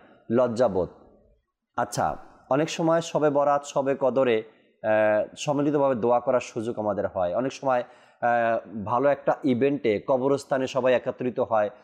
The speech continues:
সম্মিলিতভাবে দোয়া করার সুযোগ হয়। আবার অনেক সময় অনেক জায়গাতে এভাবে সম্মিলিতভাবে দোয়া করার সুযোগ তো আমাদের হয়ে যায়, কিন্তু আমরা হাতছাড়া করি। কেন করি? ফজিলত না জানার কারণে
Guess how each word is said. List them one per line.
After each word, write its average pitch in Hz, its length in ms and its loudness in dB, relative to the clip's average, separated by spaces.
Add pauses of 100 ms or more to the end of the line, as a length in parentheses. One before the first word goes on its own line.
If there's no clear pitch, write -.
(140)
সম্মিলিতভাবে 131 680 -2
দোয়া 117 260 0
করার 120 220 2
সুযোগ 107 500 -8
হয়। 87 180 -4 (360)
আবার 135 200 0
অনেক 143 220 0
সময় 160 260 0
অনেক 135 260 0
জায়গাতে 123 540 0 (240)
এভাবে 156 240 2
সম্মিলিতভাবে 147 840 -2
দোয়া 131 280 2
করার 143 280 0 (360)
সুযোগ 156 400 -2
তো 202 60 -2
আমাদের 156 280 2
হয়ে 117 280 2
যায়, 113 180 2
কিন্তু 147 240 -2
আমরা 151 240 0
হাতছাড়া 117 420 -2
করি। 101 240 -8
কেন 139 280 0
করি? 147 240 -2 (640)
ফজিলত 143 500 0
না 113 180 0
জানার 120 300 0
কারণে 87 360 -6